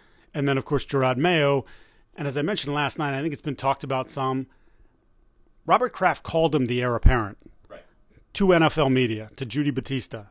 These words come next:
Speaker 1: That interview never made the air because I'm sure, my guess is Stacey James heard it and was like, "Uh, we can't say that because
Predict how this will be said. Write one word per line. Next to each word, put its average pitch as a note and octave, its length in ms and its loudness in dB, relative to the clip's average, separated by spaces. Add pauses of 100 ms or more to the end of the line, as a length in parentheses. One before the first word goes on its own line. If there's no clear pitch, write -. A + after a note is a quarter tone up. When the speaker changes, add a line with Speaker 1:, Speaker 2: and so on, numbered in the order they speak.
Speaker 1:
That D3+ 260 4
interview D#3+ 320 2
never C#3 320 4
made C3 300 0
the A#2 160 -4
air D#3+ 400 0 (640)
because C3 220 -4
I'm B2 140 -2
sure, C#3+ 460 2 (420)
my C#3 140 4
guess F#3 240 2
is G3 100 0
Stacey F#3+ 320 2
James D#3+ 300 6
heard F#3 200 10
it G#3+ 140 8
and E3+ 100 0
was D#3 140 2
like, D3+ 260 4
"Uh, F3 300 2 (340)
we G3+ 120 -10
can't B3 420 -4
say F#3 320 0
that G3+ 300 2
because E3 580 -4